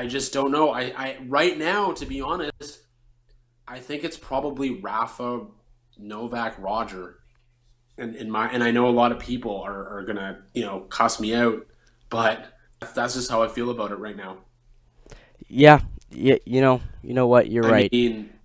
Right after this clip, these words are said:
Speaker 2: Um,
Speaker 1: the, the, first of all, the Rafa, let's, let's, let's make sure we say it. The Ra-, the, the Rafa French Open stat, the Rafa French Open stat is, is, is just insane. Like, like, maybe the most impressive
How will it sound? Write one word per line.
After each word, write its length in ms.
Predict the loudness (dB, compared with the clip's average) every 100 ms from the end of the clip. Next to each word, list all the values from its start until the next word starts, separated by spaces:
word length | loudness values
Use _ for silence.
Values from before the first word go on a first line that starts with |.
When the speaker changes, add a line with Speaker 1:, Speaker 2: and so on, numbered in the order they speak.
| _
Speaker 2:
Um, 520 | 6 8 8 6 2 0
Speaker 1:
the, 100 | 0 2
the, 120 | 0
first 300 | 0 0 0
of 80 | 2
all, 100 | 0
the 120 | 0
Rafa, 340 | -2 -2 -2 -6
let's, 300 | -10 -10 -10
let's, 240 | -12 -10
let's 300 | -14 -14 -20 _
make 220 | -12 -10 -8
sure 160 | -8
we 80 | -8
say 100 | -10 -14
it. 280 | -16 -10
The 100 | -8
Ra-, 300 | -4 0 0 0
the, 140 | -10 -12 -12
the 80 | -4
Rafa 340 | 2 2 0
French 340 | -10 -16 -12
Open 300 | -10 -10 -12
stat, 400 | -12 -10 -8 -10 -18 -20 -20 _ _ _ _ _ _ _ _ _ _ _
the 80 | -2
Rafa 260 | -2 -2
French 220 | -6 -6
Open 160 | -6 -10
stat 300 | -8 -8 -8
is, 140 | -16 -18
is, 300 | -16 -16 -16
is 440 | -18 -18 -14 -14
just 440 | -10 -10 -10 -14 -18
insane. 640 | -12 -8 -8 -10 -14 -18 -20 -16
Like, 360 | -14 -14 -16 -20 -20 _ _ _ _ _ -8
like, 340 | -4 -4 -6
maybe 480 | -8 4 6 8 6
the 80 | 6
most 260 | 4 2
impressive 800 | -2 -6 -6 -4 -6 -8 -8 -14